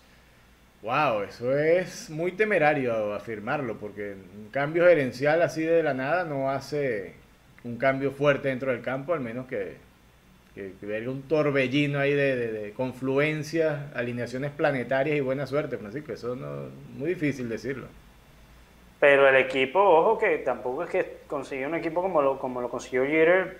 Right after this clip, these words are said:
Speaker 2: desastroso. No, el equipo de los Mets ahorita está bien ensamblado, tiene buenas piezas ahí para trabajar y para conseguir la campaña.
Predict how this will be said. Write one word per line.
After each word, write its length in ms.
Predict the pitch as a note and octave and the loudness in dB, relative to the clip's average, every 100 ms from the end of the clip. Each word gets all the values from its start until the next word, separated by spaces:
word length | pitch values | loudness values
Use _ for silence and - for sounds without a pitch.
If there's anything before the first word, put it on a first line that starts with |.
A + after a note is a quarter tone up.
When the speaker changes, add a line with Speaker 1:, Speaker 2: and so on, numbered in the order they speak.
| - | -16
Speaker 2:
desastroso. 1080 | C3+ B2+ A2+ - - B2 C3+ C#3+ G3 F#3+ - - - - - | -8 -6 -6 -8 0 4 4 4 0 -2 -6 -20 -20 -20 -10
No, 440 | C3+ B2 G3 C#3+ | -4 -2 2 2
el 80 | A2 | 4
equipo 280 | A2 A2+ D3+ | 4 6 8
de 40 | |
los 80 | E3+ | 8
Mets 220 | D#3+ D3 | 6 6
ahorita 240 | E3 F3 G3 | 6 6 4
está 160 | - | 6
bien 180 | F3 C#3+ | 6 6
ensamblado, 560 | C#3 C3 B2 A#2 C#3 F3 | 4 2 0 6 8 8
tiene 200 | C3 B2+ | 6 2
buenas 280 | C3+ D3 D#3 | 4 4 4
piezas 400 | C#3+ E3+ - F#3 | 6 6 6 6
ahí 140 | D#3 | 6
para 200 | C#3 D#3 | 8 6
trabajar 420 | D3 B2+ A2+ D#3 G3 | 8 6 8 8 8
y 40 | |
para 180 | - B2+ | 6 4
conseguir 260 | A#2 B2 A#2+ | 4 -2 -2
la 60 | |
campaña. 380 | C3+ - F3 F3+ | -2 0 0 -2